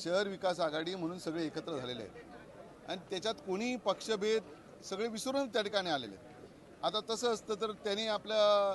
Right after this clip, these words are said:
उभाटाच्या चिन्हावर भरलं असतं, आम्ही शिंदे साहेबांनी धनुष्यबाणावर चिन्ह भरलं असतं,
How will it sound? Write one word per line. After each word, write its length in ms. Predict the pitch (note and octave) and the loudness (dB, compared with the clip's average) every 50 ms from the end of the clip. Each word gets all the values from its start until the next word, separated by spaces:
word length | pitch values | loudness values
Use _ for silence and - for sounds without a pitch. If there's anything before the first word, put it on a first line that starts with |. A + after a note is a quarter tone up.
| F#3+ - | 0 -2
उभाटाच्या 480 | F#3+ F#3 F#3 G#3 G#3 G3+ G3+ G3+ G#3 G3 | -4 0 2 2 2 2 0 -2 -4 -4
चिन्हावर 300 | G3+ G3+ G3 G3 G3 G3 | -4 -4 0 2 2 2
भरलं 300 | F3+ F#3 F3+ F3+ F#3 F3+ | 2 0 0 0 0 -2
असतं, 220 | E3+ - F3+ F3+ E3+ - - - - - - - - - - - | -2 -4 -8 -10 -10 -10 -14 -20 -20 -20 -20 -20 -20 -18 -6 -4
आम्ही 200 | D#3+ F3 G3 G3+ | -2 -2 -2 -2
शिंदे 260 | E3 G3 G3 G3 G3+ | -4 -4 -2 -2 0
साहेबांनी 380 | F3+ G#3 G3+ G3 G#3 G3+ E3+ E3+ | 2 2 2 2 0 -2 -2 -2
धनुष्यबाणावर 540 | F#3+ G#3 - G#3+ G3+ G3+ G3 G3 G3 G3 F#3+ | -2 0 -2 0 2 2 2 4 2 2 0
चिन्ह 320 | F#3+ G3+ F#3 F#3+ F#3+ F#3+ | -2 -2 -2 0 0 0
भरलं 320 | F3+ E3+ F3 F3 F3+ F3 | 2 2 0 4 4 2
असतं, 280 | E3 - - E3+ E3+ E3 | 2 2 -2 -6 -6 -6